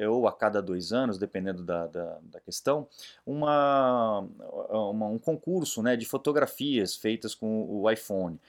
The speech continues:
E aí essa foto-, esse concurso foi um concurso de fotografia no modo noturno, pra poder divulgar essa função aí do iPhone onze, é, Pro e o Pro Max, né? E aí a gente tem aqui os ganhadores, são fotos realmente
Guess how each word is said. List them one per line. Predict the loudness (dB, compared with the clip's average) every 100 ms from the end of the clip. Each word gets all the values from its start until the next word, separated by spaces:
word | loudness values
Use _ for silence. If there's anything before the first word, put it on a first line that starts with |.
| -20 -12
E | 2
aí | 4 4 2 0
essa | 0 -2
foto-, | -6 -4 0
esse | 0 2 -2
concurso | -2 -6 0 0 0 -4
foi | -2 -2
um | -2
concurso | -4 -4 -4 -4
de | -4
fotografia | -4 0 2 0 0 0 0
no | 0
modo | 0 0 0
noturno, | -8 -2 0 2 0
pra | -4
poder | -2 -2
divulgar | -2 -2 -2 2 4 4
essa | 2 0 0
função | 0 -6 -6 -4 -4 -2
aí | -2 -2
do | 0
iPhone | -2 -2 -4 -2
onze, | 0 0 0 -2 -6 -10 -20 _
é, | -2 2 2 2 2 2 2 0 -2 -6
Pro | 0 4 4 4
e | 2 0
o | -2 -4
Pro | 0 0
Max, | 2 -4 -6 -4
né? | -2 -2 -6 -18 -18 -12
E | -2 4
aí | 4 4
a | 0
gente | -4 -6
tem | -4 -2
aqui | -4 -4 -4 -2
os | 0 -2
ganhadores, | 0 0 0 2 4 4 2
são | -2 -4
fotos | 0 0 0
realmente | -6 -4 -4 -4 -4 -4